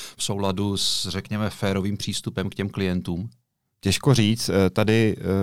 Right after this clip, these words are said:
Speaker 2: v téhle věci konkrétně zasáhl bývalý obchodní, eh, partner pana Písaříka, který se s ním dlouhodobě soudí prostě, eh, o, o nějaké peníze nebo o ten svůj podíl, eh, o který ho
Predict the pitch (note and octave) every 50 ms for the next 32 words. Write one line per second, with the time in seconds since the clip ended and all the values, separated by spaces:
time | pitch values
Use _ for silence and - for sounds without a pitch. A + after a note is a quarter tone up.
0 | F#2 F2 E2+ - - - G2+ F#2+ G2+ A#2 A#2 G#2+ G#2+ G#2+ - - A#2+ - - G2
1 | G2 - - G#2+ G#2+ G#2 - - A#2 A2+ A2+ A2+ A2+ A2+ A2+ G#2+ - - D2+ D#2+
2 | F#2 F2+ - - A#2 A2+ A2 A2 A#2+ A#2 A2 G#2+ G2+ F2 F2 F2+ F2+ F#2+ G#2 A2
3 | G#2 F2+ - - A2 G2 A#2+ A#2+ A#2 A2+ F#2 A#1+ D#2 F2+ E2+ E2 - _ F2+ F2+
4 | - - _ G2+ G2 G2 F#2+ - - G2+ G2 F#2+ F#2+ - G2+ - - G2+ F#2+ G2+
5 | G2 - - G#2 G#2 G#2+ A2+ - - - - - - _ _ _ - F#2 F2+ -
6 | G#2 G2 - A2+ A2 G2 F#2 F2+ F2 F2 G#2 G2 G2 F#2+ G#2 G#2+ G2+ G2 G2 G2
7 | F#2 D2+ C#2 - - F2 F2 F2+ F#2+ G2 G2+ G2+ F#2+ - - F#2 - - - G#2
8 | G2 G2 G2 G2 F#2+ F2+ F2+ F#2 F#2 F#2+ F#2+ F#2+ F#2 F#2 F#2+ F#2+ G2 G2+ - F#2
9 | F#2 F#2 - _ G#2 G2+ F#2+ F#2+ G2+ - A#2 G#2 - - F2+ F#2 F#2+ G2 F2+ G2+
10 | G2 F#2+ F#2 F#2 F#2+ F2+ F2 G2 F#2+ F2+ - - G#2+ G2 - - F#2+ F2 F2 F#2+
11 | G2 G2 F#2+ G2 F#2+ F#2+ G2 G2 F#2 F2+ E2+ E2+ - - - G2+ F2+ G2 F#2+ F#2+
12 | G2 G2+ G2